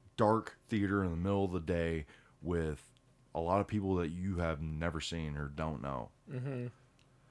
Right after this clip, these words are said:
Speaker 1: And you're watching something on screen that you've never seen before, like, has never, not s-, seen by anyone before. It's literally a brand new invention.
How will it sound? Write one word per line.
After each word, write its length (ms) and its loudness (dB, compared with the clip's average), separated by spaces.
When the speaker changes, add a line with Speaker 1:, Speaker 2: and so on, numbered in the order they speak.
Speaker 1:
And 280 4
you're 140 0
watching 400 2
something 640 -2
on 400 -2
screen 420 2
that 140 0
you've 120 -6
never 300 0
seen 260 -2
before, 380 -4
like, 180 -4
has 200 2
never, 360 6
not 280 2
s-, 280 -4
seen 580 2
by 400 0
anyone 360 0
before. 280 -4
It's 320 -6
literally 320 4
a 20 0
brand 260 2
new 120 -2
invention. 500 -4